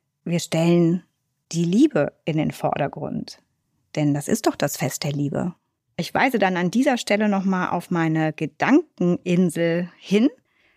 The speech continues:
das Zitat Nummer dreizehn von Konfuzius, das da ist:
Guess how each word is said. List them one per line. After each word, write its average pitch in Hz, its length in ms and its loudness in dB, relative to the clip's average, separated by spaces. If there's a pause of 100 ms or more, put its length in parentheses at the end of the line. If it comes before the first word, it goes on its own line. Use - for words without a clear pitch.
(140)
das - 220 -6
Zitat 175 800 -4 (180)
Nummer 170 340 2
dreizehn 185 760 0
von 185 240 -4
Konfuzius, - 880 -2 (540)
das 160 220 -2
da 147 100 2
ist: 220 400 0